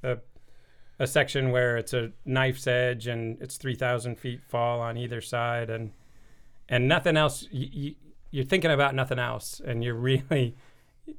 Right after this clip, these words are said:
in each second that's happening. You're like, "Okay, I'm, I'm right here right now, and then I'm right <laughs> here right now." Um, and it's spiritual. It's for sure spiritual. Um, and then, you know, there's the kind of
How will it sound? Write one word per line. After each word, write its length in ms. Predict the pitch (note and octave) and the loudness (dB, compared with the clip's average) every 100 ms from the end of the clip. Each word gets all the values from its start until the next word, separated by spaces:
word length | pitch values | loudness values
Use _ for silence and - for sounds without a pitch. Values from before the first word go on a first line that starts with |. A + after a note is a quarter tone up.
| - - | -16 -2
in 380 | D#3+ D#3 C#3+ | 2 4 4
each 260 | C#3+ C#3 C3+ | 2 -2 -2
second 400 | - C#3 C3+ C3 | 0 2 2 0
that's 140 | A#2 - | -2 2
happening. 440 | B2 A#2 A#2 A#2 | 2 2 -4 -4
You're 140 | A#2+ A#2+ | -4 -4
like, 180 | A#2 | -2
"Okay, 200 | A#2+ - | -4 -2
I'm, 200 | A#2+ C#3 - | -2 -4 -4
I'm 240 | B2+ C3 | -4 -2
right 160 | A#2+ B2+ | 0 0
here 160 | C3 B2+ | 0 0
right 160 | B2 | 0
now, 400 | B2 D#3+ G3 F3 - | -2 -4 -4 -6 -6
and 100 | B2+ | -6
then 100 | B2+ | -4
I'm 140 | B2 | -4
right 160 | B2+ C3 | -2 -2
<laughs> 40 | - | 0
here 140 | - | 4
right 160 | C#4+ - | 6 6
now." 460 | C3+ - - - - - - - - - - - | 4 4 2 0 -2 -8 -12 -20 -20 -20 -20 -6
Um, 180 | C#3 C3+ | -2 0
and 140 | F3 A#3+ | 0 0
it's 120 | B3+ | -2
spiritual. 440 | - D4 - A2+ | -2 -2 0 -2
It's 140 | - - | -4 -6
for 140 | C#3 | -4
sure 240 | B2 D3+ C3 | -2 -2 -4
spiritual. 560 | - C3 - - - - - | -6 -8 -6 -8 -8 -10 -10
Um, 460 | B2 C3 - B2+ A#2+ - - - - - - - - - - C#3+ | -6 -4 -4 -4 -8 -14 -20 -20 -20 -20 -20 -20 -20 -20 0 6
and 120 | D#3 | 8
then, 420 | D#3+ D3 C#3 - - - - | 8 6 2 -2 -16 -10 2
you 120 | D3+ | 4
know, 140 | C#3 | 6
there's 340 | C#3+ C3+ A2 A#2+ | 6 4 0 -2
the 360 | C3 B2 A#2+ - | 0 2 0 -2
kind 220 | C3+ B2+ | -2 -2
of 160 | A2+ | -4